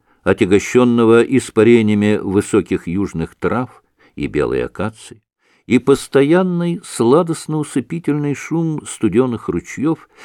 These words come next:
которые, встретясь в конце долины, бегут дружно в запуске и, наконец, кидаются в подкумок. С этой стороны ущелье шире и превращается в зелёную лощину.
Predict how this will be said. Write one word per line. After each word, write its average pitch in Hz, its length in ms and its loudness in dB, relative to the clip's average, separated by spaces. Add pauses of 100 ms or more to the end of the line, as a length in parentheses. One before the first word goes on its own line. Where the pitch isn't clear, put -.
(160)
которые, 143 400 2
встретясь 135 600 -2
в - 120 -20
конце 98 400 -4
долины, 123 600 -4 (220)
бегут 120 480 0
дружно 143 680 -2
в 139 100 -16
запуске 101 720 -6 (280)
и, 92 80 0
наконец, 113 480 2
кидаются 147 840 2
в - 140 -20
подкумок. 113 800 -4 (1080)
С - 120 -4
этой 139 440 2
стороны 139 560 -2
ущелье 131 600 -2
шире 76 680 -6 (260)
и 120 180 6
превращается 120 880 4
в 113 60 0
зелёную 123 480 2
лощину. 120 600 -6